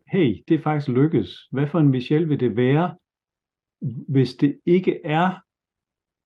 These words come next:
ting, der bliver tænkt hundrede tusind gange, uden at komme nogen vejen?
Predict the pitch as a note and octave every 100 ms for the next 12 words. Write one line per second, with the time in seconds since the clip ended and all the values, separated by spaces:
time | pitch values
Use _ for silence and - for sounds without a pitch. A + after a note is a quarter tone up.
0 | _ - D#3+ - - C#3+ - B2 - D3
1 | C#3 - - F3 D#3 D3 C#3 - B2+ G#2
2 | G#2+ C3+ C#3+ _ _ _ _ _ _ _
3 | _ C#3 B2 C3 B2 A2+ A#2 A2 G#2+ A#2+